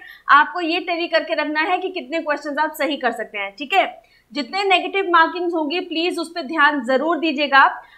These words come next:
आपको इस सीरीज के जरिए ये तय करना है कि आप कॉम्पिटिटिव एग्जाम्स के लिए इतने पक्के हो जाएं कि यहाँ पर इन सेट्स में फिफ्टी में से फिफ्टी मार्क्स अटेन कर सकें,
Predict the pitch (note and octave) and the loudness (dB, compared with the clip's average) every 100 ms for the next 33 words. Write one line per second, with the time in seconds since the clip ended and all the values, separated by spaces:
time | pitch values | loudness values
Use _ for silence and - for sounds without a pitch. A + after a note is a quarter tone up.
0 | _ - D4 D#4 - F#4+ G#4+ G#4+ - - | _ 4 6 4 -2 -2 0 -2 -8 -2
1 | D#4+ F#4 G4 G4 E4+ D4+ D#4+ F4+ F#4+ C#4+ | 0 0 -2 -2 0 2 2 0 0 2
2 | D#4 F#4+ G4 F4 D#4+ D#4+ D4 C#4+ D4 D#4 | 2 0 0 2 4 4 0 0 0 0
3 | F4 F4+ E4+ D#4+ E4+ - D#4+ C#4 D4 D#4 | -2 2 6 6 6 2 0 2 0 -6
4 | C4+ F#4 C#4 D4 C#4+ C#4 D#4 E4 - - | -4 -4 2 4 4 2 -4 -4 -4 -6
5 | E4+ G4+ F#4+ F4 D#4+ D4+ C4 C#4 D#4 F4+ | -4 0 0 0 0 0 2 2 2 0
6 | - - - D#4+ D#4 D#4 F#4 F#4+ F#4 B3+ | -8 -12 -2 2 4 8 8 8 6 4
7 | - D#4+ E4 - E4+ E4+ - D#4 C#4+ A#3 | 0 -2 -2 4 6 6 2 -2 -2 -2
8 | - _ _ D#4+ C#4+ G4 G4 G4 G#4+ F#4 | -8 _ _ -12 -6 0 0 2 2 0
9 | E4+ F#4+ E4+ F4+ F4 C#4+ C#4+ B3 A3+ G#3 | -2 -2 2 0 0 -2 0 0 0 -6
10 | A3 F#3+ F#3+ | -8 -12 -14